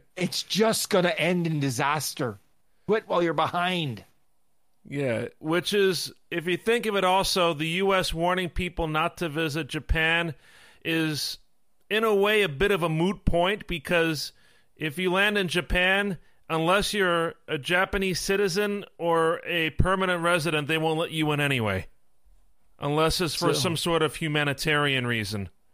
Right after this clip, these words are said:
Speaker 1: Yeah. So, like I said, and,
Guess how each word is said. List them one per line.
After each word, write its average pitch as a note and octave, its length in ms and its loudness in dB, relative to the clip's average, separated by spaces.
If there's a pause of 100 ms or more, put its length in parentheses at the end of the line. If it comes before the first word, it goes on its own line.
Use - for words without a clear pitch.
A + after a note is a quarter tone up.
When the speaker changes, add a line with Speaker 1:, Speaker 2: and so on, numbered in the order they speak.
(420)
Speaker 1:
Yeah. G#2+ 580 -2 (1040)
So, B2 560 2
like B2 220 2
I B2 80 0
said, A2 420 0
and, G#2+ 420 -4